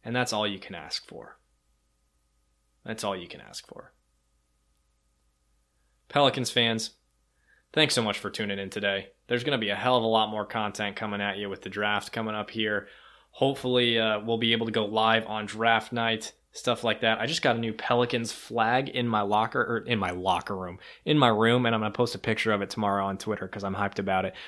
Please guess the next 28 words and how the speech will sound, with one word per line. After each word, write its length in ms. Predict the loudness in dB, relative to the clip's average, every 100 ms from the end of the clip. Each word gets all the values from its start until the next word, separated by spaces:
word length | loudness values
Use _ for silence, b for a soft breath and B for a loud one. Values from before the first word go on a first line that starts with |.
| B
But 340 | 2 2 0 _
I'm 80 | -8
planning 260 | 0 2 2
on 120 | 2
going 180 | 2 2
live 300 | 2 2 0
on 160 | -2
YouTube 340 | -4 -4 -4 -4
on 160 | -4
draft 340 | -4 -2 -2 -2
night, 220 | -6 -4
so 80 | -6
you'll 180 | -6 -2
be 140 | -2
able 160 | -4 -6
to 80 |
see 240 | -8 -6 -6
it 160 | -6
then. 380 | -4 -2 -4 -6 B B -2
Very 160 | 0
excited 400 | 0 -2 -2 -2
about 360 | 0 0 -2 -2
that. 360 | -2 -2 -6 -14 b b b 0
And 380 | 0 2 -2 -4
we'll 140 | -4
be 80 | 0
getting 280 | 0 -2 -2
you 200 | -4